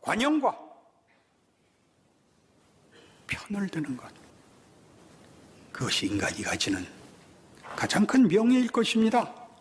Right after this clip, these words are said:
내용일 것입니다. 그 인생을 살라고 하십니다. 왜 그거 안 하십니까? 강요할 수 없는 문제입니다. 여러분 스스로 하셔야 되는 겁니다. 그런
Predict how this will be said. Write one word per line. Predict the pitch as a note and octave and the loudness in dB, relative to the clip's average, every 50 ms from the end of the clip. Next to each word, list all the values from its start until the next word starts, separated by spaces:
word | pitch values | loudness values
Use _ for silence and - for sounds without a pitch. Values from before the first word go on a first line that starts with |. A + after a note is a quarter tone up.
| - _ - - - - - - - - - - - - | -20 _ -20 -20 -20 -20 -18 -18 -18 -20 -20 -20 -10 -6
내용일 | - A#2+ A#2+ C#3+ F3 E3 D#3 E3+ D#3 C3 | -2 -2 0 2 2 2 2 2 0 -2
것입니다. | - D3+ D3 - - D#3+ C#3+ B2+ - - - - - - - - - - - - - - | -4 -4 -2 -2 -2 -4 -4 -6 -6 -6 -6 -6 -8 -12 -18 -20 -20 -20 -20 -20 -10 -2
그 | - - D#4+ | 2 4 6
인생을 | E4 G#4 A4+ G#4 - E4 F#4 F#4+ F#4+ F#4 | 6 6 4 2 2 2 2 2 2 0
살라고 | - - C#4 D#4+ D#4+ D#4 D4+ - C4+ | 0 -2 0 2 2 2 4 2 0
하십니다. | A3 A3+ - - A#3+ A#3+ A3 A3+ F#3+ D#3+ - - - - _ _ _ _ _ _ _ _ _ _ _ _ - | -2 -2 -4 -6 -6 -6 -4 -6 -8 -8 -12 -20 -20 -20 _ _ _ _ _ _ _ _ _ _ _ _ -4
왜 | B3+ D#4 D#4+ | -2 -2 -2
그거 | - - C4+ C4+ F4+ | -2 -2 0 2 2
안 | C4 A#3 C#4 D4+ | 2 2 2 0
하십니까? | D4 B3+ - B3+ B3+ B3 A#3+ - - A3 E3 - - - - - _ _ _ _ _ _ _ _ _ _ _ _ _ _ _ _ _ _ _ _ _ _ _ _ _ | 0 -2 -2 -4 -4 -4 -4 -4 -4 -4 -6 -6 -12 -20 -20 -20 _ _ _ _ _ _ _ _ _ _ _ _ _ _ _ _ _ _ _ _ _ _ _ _ _
강요할 | - - - G#3+ B3+ C4+ D4 C4+ C#4 D#4 C#4+ | -6 -2 2 4 6 6 6 6 4 2 2
수 | - F4 | 0 0
없는 | F#4 F4+ G4 G#4+ G#4 | 0 2 2 0 2
문제입니다. | F#4+ F4+ E4 C#4 C#4+ C4+ C4+ C4 B3 C4 B3 - - - _ _ _ _ _ _ _ _ _ _ _ _ _ _ _ _ _ _ _ _ _ _ _ _ _ _ _ _ _ _ - | 2 0 0 0 0 0 0 0 -2 -4 -8 -10 -14 -20 _ _ _ _ _ _ _ _ _ _ _ _ _ _ _ _ _ _ _ _ _ _ _ _ _ _ _ _ _ _ -6
여러분 | - F3+ D#3 D#3+ | -2 0 2 2
스스로 | C3+ - - G#3+ - - - D3+ C#3+ | 2 0 -2 -6 -8 -10 -10 -12 -12
하셔야 | - - - - D#3+ C3+ - | -10 -10 -10 -10 -10 -10 -12
되는 | - - C3 - - | -12 -12 -12 -12 -14
겁니다. | - - - - - - - - - - - - - - - - - - - - - - - - - - - - - - - - - - - - - - - - - - - - - - - - - - - - - - - - - - - - - - - - - - - | -14 -16 -18 -18 -18 -18 -16 -16 -16 -16 -18 -20 -20 -20 -20 -20 -20 -20 -20 -20 -20 -20 -20 -20 -20 -20 -20 -20 -20 -20 -20 -20 -20 -20 -20 -20 -20 -20 -20 -20 -20 -20 -20 -20 -20 -20 -20 -20 -20 -20 -20 -20 -20 -20 -20 -20 -20 -20 -20 -20 -20 -20 -20 -20 -20 -20 -10
그런 | - - A#3+ E4 F4 G4 G4+ G#4 - - | -4 2 4 4 4 4 2 -2 -8 -12